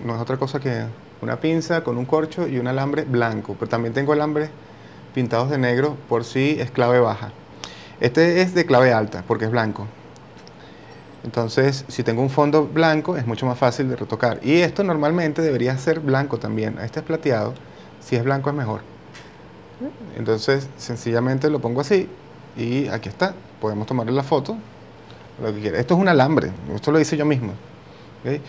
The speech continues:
También lo puedes hacer con madera. Eh, lo venden. Estas cosas las venden, pero las puedes hacer tú mismo. Compras los caimanes por separado. Esto es un alambre de, de, de ro-, de, de los ganchos de la ropa, donde se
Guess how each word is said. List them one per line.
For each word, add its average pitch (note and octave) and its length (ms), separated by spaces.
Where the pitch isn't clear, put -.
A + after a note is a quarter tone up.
También A#2+ 240
lo B2 80
puedes C3+ 160
hacer B2+ 200
con C3+ 100
madera. C#3 460
Eh, B2 80
lo C#3+ 160
venden. F#3 420
Estas B2 240
cosas F#3+ 240
las D3 100
venden, C#3 320
pero F#3+ 280
las D3 120
puedes E3 200
hacer D#3+ 180
tú E3 100
mismo. B2+ 300
Compras C3 300
los C#3+ 100
caimanes A#2+ 360
por B2+ 120
separado. F3+ 640
Esto - 180
es A#2 60
un B2+ 80
alambre C3 480
de, A2+ 300
de, A2+ 580
de A2+ 160
ro-, B2 220
de, A#2 200
de F#2+ 300
los G#2+ 120
ganchos A2+ 280
de C#3 100
la A#2+ 100
ropa, D#3 300
donde A#2+ 200
se A2+ 160